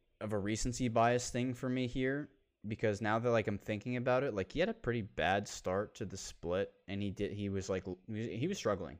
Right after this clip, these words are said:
in the first, like, week and a half. And, um, ever since, like, the sixth game of the season, though, I think he's actually really turned it on and is looking really good, even in a lot of games that they're losing. Uh, we saw him whip out the Kled yesterday in that final game against Dignitas, which has been really cool.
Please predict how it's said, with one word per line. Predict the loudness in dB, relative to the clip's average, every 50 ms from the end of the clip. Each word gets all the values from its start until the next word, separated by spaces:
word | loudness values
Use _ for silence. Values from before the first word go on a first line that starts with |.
| -16 _
in | -8 -6
the | -6 -6
first, | -4 -4 -4 -4 -4 -6 -4 -4
like, | -4 -4 -4 -6 -6
week | -4 -4 -4 -4 -6
and | -8
a | -6
half. | -4 -4 -6 -6 -8 -14 -20 _ _ _ _
And, | -6 -4 -4 -4 -4 -6 -6 -8 -12 _ _ -8
um, | -6 -4 -4 -4 -6 -6 -8
ever | -4 -4 -4
since, | -4 -2 -4 -4 -6 -6 -4 -2
like, | 0 0 0 -2 -6 -6 -6
the | -6 -6
sixth | -6 -6 -2 0 0 -2 -2 -4
game | -4 -2 -2 0 0 -2
of | -4 -4
the | -6 -8
season, | -8 -6 -6 -6 -4 -4 -4 -2
though, | 0 0 -2 -2 -2 -4
I | -6
think | -2 -2 -2 -2
he's | 0 0 0
actually | 0 0 0 -6 -8
really | -4 -2 2 4 4 4 2 0
turned | -2 -6 -8 -6 -4 -2 -2
it | -2 0
on | 0 0 0 0 -2 -4 -8 -14 _ _ _ _ _ -6
and | -2 -2 0 -2 -2 -4 -4 _
is | -4 -2 -2 -4
looking | -4 -2 2 0 0 2 0 -4 -2 -2 -2
really | 0 0 0 0 -2
good, | -2 2 2 4 4 2 0 -6 -14 _ _ _ _ _ _
even | -2 0 0 0 0
in | 0 0
a | 2
lot | 2 2 2
of | 2 0
games | -2 -2 -2 -2 -4
that | -4
they're | -6 -6
losing. | -2 0 -2 -2 -2 -6 -10 -12 -14 _ -20 -20 _ _ _
Uh, | -2 -2 0 0
we | -2
saw | -2 0 0
him | 2 2
whip | 0 0 0
out | -2 -2
the | -2
Kled | -6 -6 -2 0 2 4 4 2 0 -4 -10 -12 _ _ _ _ _ _ _
yesterday | -2 0 0 0 -2 0 2 2 2 2 0 -2 -4 -6
in | -6 -4
that | -4 -4
final | -2 0 0 0 0
game | -2 -2 -2
against | -2 -4 -4 -6 -4 -4
Dignitas, | -4 -4 -4 -4 -4 -4 -4 -4 -6
which | -8
has | -10 -10 -8
been | -6 -6 -4
really | -2 -4 -4 -4
cool. | -4 -2 2 2 2 2 0